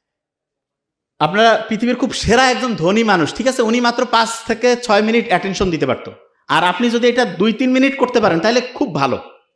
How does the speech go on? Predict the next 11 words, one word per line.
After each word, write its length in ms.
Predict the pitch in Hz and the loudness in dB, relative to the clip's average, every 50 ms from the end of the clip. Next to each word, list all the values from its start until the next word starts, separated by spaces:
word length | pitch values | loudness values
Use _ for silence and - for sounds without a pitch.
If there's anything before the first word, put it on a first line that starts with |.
| _ _ - | _ _ -10
যে 100 | 143 156 | -6 -4
ভাই 140 | 165 214 202 | 0 0 0
এত 200 | 185 - - 277 | 0 0 -2 -2
কম, 200 | - - 202 156 | 0 0 -2 0
হ্যাঁ, 220 | 147 156 139 104 - - - - - | 0 0 -2 -2 -4 -10 -16 -8 -6
কিন্তু 160 | - 190 208 | -2 0 0
এখন 160 | 240 214 226 247 | 0 0 0 0
মাত্র 220 | 247 247 240 254 | -2 -2 -2 -4
আট 260 | 240 - 254 277 254 | -4 -2 -4 -4 -4
সেকেন্ডে 400 | - - - 226 214 208 180 175 | -2 -2 0 0 2 2 2 0
নামছে। 300 | 151 127 117 - - - | 0 0 -2 -6 -10 -14